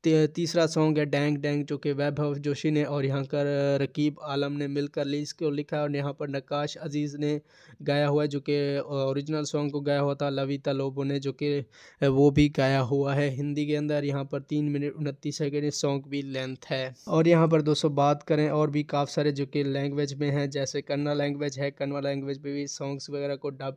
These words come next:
किया गया है। सारे सॉन्ग कन्नड़ लैंग्वेज के अंदर भी डब्ड किए गए हैं। तो ये थी फिल्म और यहाँ पर इस फिल्म को दो, जो कि, अ, दस जनवरी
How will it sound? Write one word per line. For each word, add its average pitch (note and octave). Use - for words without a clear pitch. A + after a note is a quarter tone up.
किया C#3+
गया C#3+
है। C#3
सारे C#3+
सॉन्ग C#3+
कन्नड़ D#3+
लैंग्वेज D3
के D#3
अंदर C#3+
भी C#3+
डब्ड C#3
किए C3+
गए C3
हैं। C3+
तो D3
ये D3+
थी D#3+
फिल्म D#3
और C#3
यहाँ C#3
पर C#3
इस C#3
फिल्म C#3
को C#3
दो, C#3
जो C#3+
कि, C#3
अ, C#3
दस C#3+
जनवरी D#3+